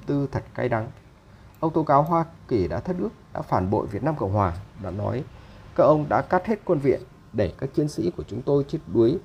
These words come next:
dưới làn mưa đạn của địch. Đó là một hành động vô nhân đạo." Trong bài diễn văn từ chức, ông nói sẽ cùng với nhân dân và quân đội chiến đấu và tôi từ chức nhưng tôi không đào ngũ. Vậy tại sao ông lại ra đi?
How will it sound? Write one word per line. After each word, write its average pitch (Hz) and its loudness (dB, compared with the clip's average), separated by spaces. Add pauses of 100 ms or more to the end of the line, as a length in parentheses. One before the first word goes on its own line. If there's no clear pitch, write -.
(220)
dưới 156 0
làn 104 2
mưa 151 4
đạn 110 2
của 92 -6
địch. 85 -4 (240)
Đó 98 4
là 143 2
một 95 -2
hành 90 -4
động 76 -8 (120)
vô 160 4
nhân 139 2
đạo." 92 2 (840)
Trong 147 0
bài 85 2
diễn 78 -4
văn 131 0
từ 95 -6 (100)
chức, 151 -6 (180)
ông 131 -2
nói 110 0
sẽ 160 -2
cùng 104 -2
với 95 0
nhân 143 2
dân 151 4
và 107 -4
quân 131 -2
đội - 0
chiến 117 -2
đấu 98 0 (240)
và 90 2
tôi 127 -4
từ - 0
chức - -6 (100)
nhưng - -4
tôi 143 -2
không 160 0
đào 101 6
ngũ. - -6 (480)
Vậy 110 4 (100)
tại 101 -6
sao 143 0 (580)
ông 160 4
lại - 2
ra 131 -2
đi? 143 0